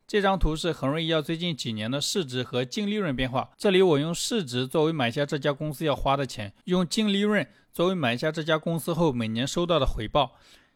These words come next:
先回到这张恒瑞医药的估值数据，我们需要找一个估值高的年份和估值低的年份做案例。恒瑞医药二零一零年的市盈率是五十九倍，二零一一年的市盈率是三十五倍，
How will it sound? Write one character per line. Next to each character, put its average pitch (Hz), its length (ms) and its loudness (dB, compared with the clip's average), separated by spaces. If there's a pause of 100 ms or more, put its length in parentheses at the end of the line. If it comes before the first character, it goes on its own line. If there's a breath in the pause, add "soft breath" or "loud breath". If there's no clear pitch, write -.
(120)
先 233 260 0
回 160 180 2
到 185 140 4
这 180 140 -2
张 175 180 0
恒 135 160 -4
瑞 156 160 -2
医 156 60 -4
药 165 120 4
的 139 80 2
估 196 200 -2
值 139 160 -2
数 131 200 -4
据， 123 240 -6 (240 soft breath)
我 123 100 0
们 151 120 2
需 208 140 2
要 202 120 10
找 127 280 6
一 131 60 2
个 165 140 4
估 190 220 0
值 151 140 0
高 202 160 8
的 202 100 4
年 123 220 2
份 131 160 0
和 123 160 0
估 180 240 -2
值 143 140 -2
低 190 180 0
的 175 100 2
年 117 200 0
份 143 160 -2
做 151 140 2
案 156 160 0
例。 147 180 -2 (160 soft breath)
恒 156 140 0
瑞 185 140 2
医 175 40 2
药 180 120 6
二 190 160 6
零 160 160 2
一 208 160 0
零 175 220 0
年 123 160 2
的 139 80 0
市 151 180 -4
盈 139 120 0
率 147 100 -2
是 143 160 -4
五 120 180 -2
十 135 60 -4
九 107 180 -4
倍， 107 240 0 (300 loud breath)
二 151 120 4
零 156 120 0
一 208 220 2
一 208 40 0
年 139 180 0
的 139 100 -2
市 - 180 -4
盈 131 120 0
率 143 120 -4
是 135 200 -4
三 165 220 -2
十 160 80 -2
五 135 100 2
倍， 117 260 2